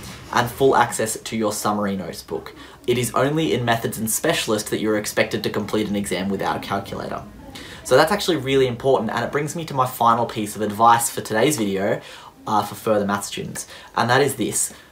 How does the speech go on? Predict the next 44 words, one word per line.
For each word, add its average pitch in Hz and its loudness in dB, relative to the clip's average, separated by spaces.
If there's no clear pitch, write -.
Throughout 151 4
the 233 4
year, 120 2
your 147 6
summary 147 2
book 101 -2
is 104 -2
going 117 0
to 110 -6
be 113 0
one 113 0
of 156 -4
the 175 -2
most 127 -2
important 117 -2
pieces 101 -4
that - -8
you 110 -10
keep. - -4
Now, 120 0
there 139 4
are 147 6
a 147 0
couple 185 2
of - 0
key 120 0
reasons 104 0
for - -4
this. - -6
The 131 2
first 226 6
and 165 -4
possibly 226 0
the 165 0
most 131 0
important 120 2
one 101 -6
is 135 2
the 143 0
fact 147 2
that - 0
as 160 4
you 220 -2
complete 190 -4